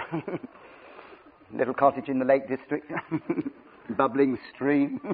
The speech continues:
<laughs> Glory to his name. <clears throat> No telephone. <laughs> I think you people who buy, buy these mobile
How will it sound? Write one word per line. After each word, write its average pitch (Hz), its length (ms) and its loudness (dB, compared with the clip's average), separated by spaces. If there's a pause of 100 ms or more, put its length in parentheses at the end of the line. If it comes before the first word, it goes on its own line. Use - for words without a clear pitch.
(260)
<laughs> - 400 -12
Glory 156 380 10
to 160 140 2
his 147 180 2
name. 151 420 4
<clears throat> 139 140 -4 (680)
No 170 160 12
telephone. 165 680 10 (320)
<laughs> - 1300 -4
I 220 140 12
think 233 200 4
you 220 120 4
people 208 280 8
who 185 120 8
buy, 185 360 12
buy 196 220 10
these 180 180 2
mobile 165 400 12